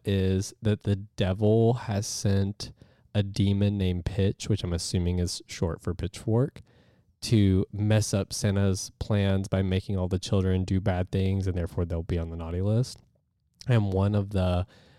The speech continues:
main kids that he's messing with is some girl named Lupita. You're Lupita.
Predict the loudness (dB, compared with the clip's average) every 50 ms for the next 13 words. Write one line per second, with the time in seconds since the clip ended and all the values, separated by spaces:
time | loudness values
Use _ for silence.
0 | _ _ _ -4 0 2 2 4 4 4 2 2 0 0 -4 -4 -2 0 0 0
1 | -2 -4 -6 -4 -4 -4 -4 -4 -4 -2 -2 -2 -4 -6 -4 -2 -2 -2 0 -2
2 | 0 0 0 0 0 0 -2 -4 -2 -4 -4 -2 -2 -4 -8 -10 _ _ -12 -10
3 | -8 -2 0 2 2 4 2 2 0 0 -2 0 0 0 0 -2 -2 -6 -4 -2
4 | 0 -2 -2 -2 -6 _ _ _ _ _ -18 -16 -16 -8 -2 2 2 4 4 2
5 | 0 0 -4 -10 -8 -8 -10 -10 -12